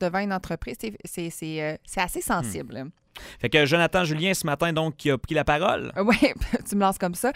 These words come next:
Speaker 1: C'est tellement important, en fait, ce dossier-là, en ce moment. Puis, euh, je suis en train de se, c'est en train de tramer les liens qu'on va avoir au municipal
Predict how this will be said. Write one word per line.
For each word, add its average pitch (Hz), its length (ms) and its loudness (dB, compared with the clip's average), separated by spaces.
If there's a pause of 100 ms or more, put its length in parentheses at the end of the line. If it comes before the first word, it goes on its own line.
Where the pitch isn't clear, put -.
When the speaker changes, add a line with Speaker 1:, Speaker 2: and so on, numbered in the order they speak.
(140)
Speaker 1:
C'est - 80 -8
tellement 233 260 10
important, 233 500 4
en 185 60 2
fait, 240 160 4
ce 220 60 0
dossier-là, 202 600 4
en 180 40 2
ce - 100 -6
moment. 190 380 0
Puis, 190 360 0
euh, 175 320 6
je 165 60 -4
suis 190 200 -10 (100)
en 208 100 6
train 269 120 -2
de - 40 -12
se, 202 240 2 (1160)
c'est - 120 6
en 247 140 12
train 381 120 0 (100)
de 311 200 6
tramer 339 580 4
les 247 160 6
liens 233 220 4
qu'on 254 120 6
va 220 120 10
avoir 254 200 6
au 269 60 4
municipal 220 680 6